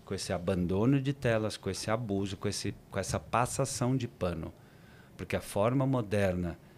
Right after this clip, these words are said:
de abandono é deixar na tela ou é passar pano. E tá custando caro.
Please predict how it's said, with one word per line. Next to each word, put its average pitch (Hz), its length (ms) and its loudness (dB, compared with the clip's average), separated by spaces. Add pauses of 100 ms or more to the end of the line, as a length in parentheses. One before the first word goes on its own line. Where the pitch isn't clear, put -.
(120)
de 95 140 -2
abandono 92 600 2
é 110 40 0
deixar 98 440 -2
na 135 120 2
tela 117 440 2 (300)
ou 101 140 0
é 95 40 0
passar 95 400 -4
pano. 82 400 -2 (760)
E 104 120 0
tá - 200 -4
custando 98 500 -6
caro. 76 380 -4